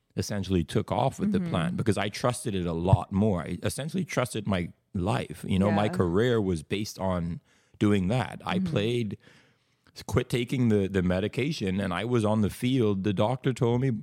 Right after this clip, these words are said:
Speaker 1: I wouldn't be able to get back on the field or in class until fourteen days.
Speaker 2: Wow.
Speaker 1: I was back in class, being a normal citizen, basically,
Speaker 2: Mm-hmm.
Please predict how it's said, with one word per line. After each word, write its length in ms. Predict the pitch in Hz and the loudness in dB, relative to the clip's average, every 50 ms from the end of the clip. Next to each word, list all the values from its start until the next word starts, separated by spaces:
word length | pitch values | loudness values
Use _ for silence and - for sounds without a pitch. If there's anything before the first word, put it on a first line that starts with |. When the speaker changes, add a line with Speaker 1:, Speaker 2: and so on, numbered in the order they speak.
| - - | -8 -6
Speaker 1:
I 100 | - 95 101 | -2 -2 0
wouldn't 320 | 107 113 120 135 139 135 | 2 2 0 0 0 0
be 140 | 120 110 107 | 2 2 2
able 160 | 110 110 113 104 | 2 2 0 0
to 120 | - 104 | -2 -2
get 220 | 80 95 95 92 | 0 0 -2 -2
back 240 | 95 92 95 104 - | -2 -4 -4 -2 0
on 160 | 98 104 107 | 0 0 0
the 80 | 104 87 | 0 -2
field 300 | - - 95 101 110 104 | -2 -2 0 0 0 0
or 80 | 92 - | -2 -2
in 260 | - 101 95 101 98 | -2 0 0 0 0
class 560 | - 98 92 90 92 95 110 120 - - - - | 0 -2 -2 0 0 -2 -2 -4 -4 -6 -8 -6
until 320 | 95 85 80 - 90 85 78 | -4 -4 -2 0 -2 -2 -2
fourteen 520 | - - 101 98 95 - 107 101 95 92 | -2 0 0 0 0 0 0 0 2 2
days. 520 | 82 80 73 67 - - - - - - - _ _ _ _ - | 2 0 -2 -2 -4 -6 -8 -10 -12 -16 -18 _ _ _ _ -14
Speaker 2:
Wow. 560 | 180 165 165 160 156 151 151 156 160 165 160 - _ _ _ _ _ _ - - _ _ _ _ _ - | -10 -8 -6 -6 -6 -6 -6 -6 -8 -8 -10 -12 _ _ _ _ _ _ -20 -20 _ _ _ _ _ 0
Speaker 1:
I 100 | 98 107 | 2 4
was 180 | 123 123 101 85 | 4 4 2 0
back 420 | 78 - 113 104 113 - - - | 0 0 0 0 0 -4 -4 -4
in 220 | 107 90 85 87 | -2 0 0 -2
class, 720 | - - - 110 101 101 104 113 135 165 180 143 - - - _ _ _ _ _ _ _ - - | -2 0 0 0 2 2 0 -2 -2 -4 -4 -6 -10 -12 -16 _ _ _ _ _ _ _ -6 -2
being 260 | 113 95 98 104 107 | 0 2 2 4 4
a 40 | 92 | 4
normal 320 | 85 87 90 98 101 104 | 4 4 2 2 2 0
citizen, 680 | 101 - 123 117 120 117 - 131 135 139 139 135 - - - _ _ - | -2 -4 -6 -6 -6 -6 -4 -4 -4 -2 -2 -2 -2 -4 -8 _ _ -2
basically, 680 | - 110 98 - 127 113 - - 135 139 147 165 170 - | -2 -2 0 -2 -2 0 2 4 4 4 4 4 2 2
Speaker 2:
Mm-hmm. 360 | 190 202 202 180 170 165 | 0 0 0 -2 -4 -6